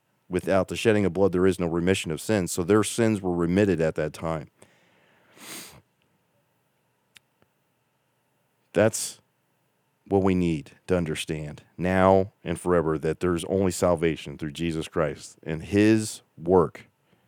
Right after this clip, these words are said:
and what he said to do. Have faith in that. Believe by faith that he is the only one that can save you. Believe by faith that your works will not save you. Believe by faith and understand that your sins have condemned you already. You're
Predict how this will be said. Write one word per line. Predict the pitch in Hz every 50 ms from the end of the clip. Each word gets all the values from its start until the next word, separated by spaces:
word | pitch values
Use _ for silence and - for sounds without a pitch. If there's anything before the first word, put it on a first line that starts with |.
| _ _ _ _ _ -
and | 82 82 78
what | 82 78 -
he | 104 110
said | 110 - - 120 110 104
to | 104
do. | 95 98 85 78
Have | - 101 104 107 98
faith | - - 117 127 135 131 - 120
in | 110 120
that. | 117 113 101 - - _ _ _ _ - - _ _ _ _ -
Believe | 95 107 131 139 120 98 80
by | 78 87 87
faith | 85 - - 131 120 98 80 - - -
that | 95 87 85 -
he | - 113 120 127 127 135 135 127 _ _ _ _ _ _ _ _ _ _ _
is | - 104 110 107 107
the | 117 117
only | 110 107 123 131 127 120 110
one | 98 90 87 82 82
that | 82 80 -
can | 85 85
save | - - 90 82 82 73
you. | 76 73 73
Believe | 71 85 104 120 127 135 131 117
by | 110 117 110 101
faith | - - 127 127 123 101 87 -
that | 92 90 90
your | 90 92 117 135 127
works | 110 110 120 117 107 - - -
will | 110 110
not | 107 95 87 80
save | - - 90 80 76 73
you. | - 73
Believe | 73 73 101 127 131 139 135 127
by | 127 117 117
faith | 113 - - - 135 143 113 87 82 85 - - _ _ - - - _ -
and | 76 90
understand | 98 113 117 104 98 - - - 135 139 143 135 117 104
that | 92 90 82
your | 87 98 127 139 127
sins | - - - - 156 156 135 101 92 92 87
have | 95 95 85 -
condemned | - 104 98 92 87 113 120 120 101
you | 104 104 107 -
already. | 98 101 101 98 90 104 101 85 85
You're | 80 80 90 87 80